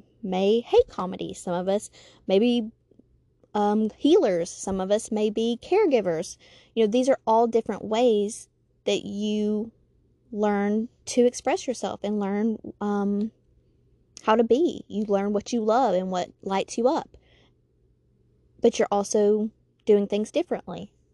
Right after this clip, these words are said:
from each other as well. And that's what you're supposed to do. That's what Source intended. So,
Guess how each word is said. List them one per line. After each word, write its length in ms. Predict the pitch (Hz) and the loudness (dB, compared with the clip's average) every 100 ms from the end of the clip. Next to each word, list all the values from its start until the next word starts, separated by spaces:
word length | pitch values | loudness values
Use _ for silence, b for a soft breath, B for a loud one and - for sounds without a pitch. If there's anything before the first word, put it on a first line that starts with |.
| _ _ _ | _ _ _
from 160 | - 202 | -2 -2
each 160 | 180 190 | -2 -2
other 200 | 196 196 | 0 0
as 180 | 214 | 0
well. 300 | 277 302 196 - | 0 2 0 -4
And 300 | 208 202 214 | -6 -6 -6
that's 240 | 208 - | -8 -4
what 100 | 226 | -2
you're 100 | 226 | 0
supposed 460 | - - 202 196 - | -2 -2 0 0 -2
to 60 | |
do. 320 | 214 302 220 214 | -2 0 -2 -4
That's 260 | - - | -8 -6
what 120 | - - | -6 -6
Source 300 | 196 196 202 | -4 -4 -6
intended. 460 | 202 269 214 - B B B B | -2 0 0 -4 B B B B
So, 340 | - 220 214 | 4 6 6